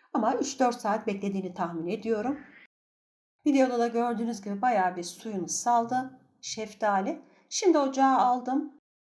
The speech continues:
Üzerine bir tatlı kaşığı tereyağı ekleyip daha sonra yüksek ateşte, ilk önce yüksek ateşle başlayıp daha sonra orta ateşte pişirmeye devam edeceğiz.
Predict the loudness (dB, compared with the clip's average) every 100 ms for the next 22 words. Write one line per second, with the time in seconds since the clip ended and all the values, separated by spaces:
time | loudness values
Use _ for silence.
0 | _ _ _ _ _ -10 -2 0 0 -2
1 | -4 -6 -16 -8 -2 0 0 -2 -2 -10
2 | -8 -8 -8 -10 -12 -6 -4 0 4 2
3 | 0 -8 -2 -2 -2 -4 -12 _ _ _
4 | _ _ _ _ _ _ _ _ 0 2
5 | 2 2 2 2 0 -2 -2 -2 -6 -8
6 | -8 -6 -4 -4 -4 -4 -2 -4 -4 _
7 | _ -14 -8 -4 -4 -4 -4 -4 0 0
8 | 0 0 -2 -2 -2 -6 _ _ 0 0
9 | 0 -2 -2 0 -2 -4 -6 -6 -8 -10
10 | -12 -8 -6 -6 -6 -8 -6 -6 -6 -6
11 | -8 -8 -4 -4 -4 -8